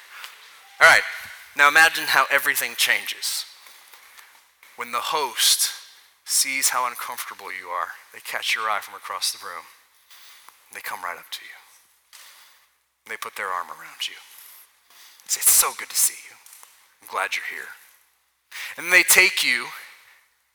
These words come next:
and they introduce you to everybody else in that room. And they don't leave your side all night long. They're with you. Friends, do you realize that's what our King Jesus did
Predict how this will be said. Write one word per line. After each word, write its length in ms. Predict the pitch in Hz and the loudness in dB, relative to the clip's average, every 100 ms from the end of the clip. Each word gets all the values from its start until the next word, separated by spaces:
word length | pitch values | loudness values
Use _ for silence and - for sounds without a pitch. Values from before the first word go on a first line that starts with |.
| - - - - - | -20 -20 -20 -16 -2
and 80 | |
they 100 | 147 | 2
introduce 460 | 175 160 156 151 - | 2 2 0 4 4
you 100 | 143 | 2
to 100 | 127 | 2
everybody 420 | 139 160 156 147 | 2 0 0 0
else 180 | 139 127 | 2 0
in 80 | 107 | -2
that 200 | 92 82 | -8 -8
room. 200 | 80 73 - - - - - - - - - - - | -10 -12 -18 -20 -20 -20 -20 -20 -20 -12 -8 -6 -8
And 100 | - | -8
they 140 | 101 - | -10 0
don't 340 | 151 160 180 - - - | 2 2 -2 -10 -20 -18
leave 480 | 143 160 147 143 - - | -6 -4 -4 -6 -8 -10
your 440 | 135 135 131 131 117 | -10 -6 -4 -4 -4
side 680 | - - 156 123 101 98 - - | 0 0 0 -2 -2 -8 -14 -10
all 440 | 139 143 139 127 113 - | -2 0 0 -4 -12 -20
night 340 | 131 127 110 107 - - | -12 -10 -10 -12 -18 -20
long. 280 | 113 107 76 - _ _ _ _ _ _ _ _ _ _ _ - - - | -14 -12 -12 -18 _ _ _ _ _ _ _ _ _ _ _ -20 -12 -10
They're 100 | - | -10
with 320 | - - - | -8 -6 -6
you. 160 | - - - - _ _ _ _ _ _ _ _ _ _ _ _ _ _ _ _ _ _ - - - - | -8 -16 -20 -20 _ _ _ _ _ _ _ _ _ _ _ _ _ _ _ _ _ _ -18 -12 -12 -14
Friends, 380 | - 127 127 120 | -8 -8 -6 -8
do 100 | 131 | -10
you 140 | 131 | -10
realize 380 | 139 147 139 131 | -8 -4 -2 -2
that's 180 | 131 - | -4 -2
what 80 | 131 | -2
our 80 | 120 | -4
King 360 | - 135 127 | -4 -8 -8
Jesus 400 | 117 113 113 113 | -6 -6 -4 -4
did 240 | - 117 | -4 -10